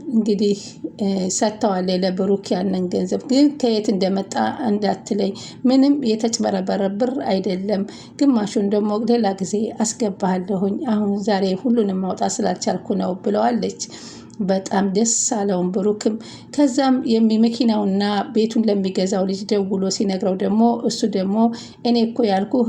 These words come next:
ማህሌት ከፈረመች ነው ያልኩህ። ማህሌት ካልፈረመች ግን ምንም ማድረግ አልችልም። ብድር እንኳን የምሰጥህ እሷ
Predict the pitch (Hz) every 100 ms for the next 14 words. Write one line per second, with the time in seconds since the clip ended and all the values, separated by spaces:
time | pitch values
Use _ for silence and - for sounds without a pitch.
0 | 202 220 208 208 220 220 - 233 220 202
1 | 185 190 - 208 190 190 - - 226 214
2 | 208 208 - 196 - 196 208 202 196 -
3 | 277 285 - - 240 247 254 240 208 208
4 | 196 202 208 208 208 - 202 190 190 233
5 | 226 226 220 202 220 196 190 208 202 262
6 | - 226